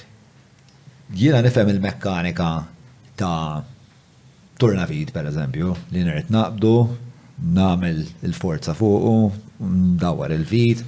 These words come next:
u b'daw l-ener-, b'daw il-, din il-mekkanika kollha li jien qed nara, u b'di-, din il-konverżjoni ta' enerġija, qed nasal biex nagħmel ix-xogħol. Nifhem ukoll,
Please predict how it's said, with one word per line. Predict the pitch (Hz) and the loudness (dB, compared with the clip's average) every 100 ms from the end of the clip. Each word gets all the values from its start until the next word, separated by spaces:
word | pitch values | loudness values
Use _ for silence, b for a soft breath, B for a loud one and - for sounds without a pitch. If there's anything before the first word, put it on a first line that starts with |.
| - | -6
u | 101 | -4
b'daw | 92 110 101 | 2 2 4
l-ener-, | 101 98 - | 2 0 -2
b'daw | 104 101 | 0 2
il-, | 98 95 - | 2 2 0
din | 104 | 2
il-mekkanika | 95 92 90 - 98 90 90 95 | 4 4 2 -2 0 2 2 2
kollha | 117 101 90 | 2 2 0
li | 87 | 0
jien | 85 | 0
qed | 85 - | -2 -2
nara, | 101 87 71 78 98 | -2 -2 -2 -2 0
u | |
b'di-, | 90 85 | 0 -2
din | 87 90 90 - - | -2 -2 -2 -8 -6
il-konverżjoni | 98 - 98 85 85 85 85 85 | -4 0 0 0 -2 -2 -4 -2
ta' | 90 | -2
enerġija, | 87 85 82 82 71 69 95 B B B B B B - | -2 -2 -2 -4 -4 -4 -6 B B B B B B -2
qed | 147 - 104 | -2 0 0
nasal | 104 101 101 | 0 2 0
biex | 92 - | -2 -2
nagħmel | 85 82 | -2 -2
ix-xogħol. | 76 - - - B B B B B B B _ _ - 117 - - 113 110 139 120 | -4 -6 -10 -16 B B B B B B B _ _ -10 -8 -8 -10 -8 -2 6 8
Nifhem | 123 120 127 131 | 8 6 4 4
ukoll, | 104 - 101 107 120 | 4 4 4 6 4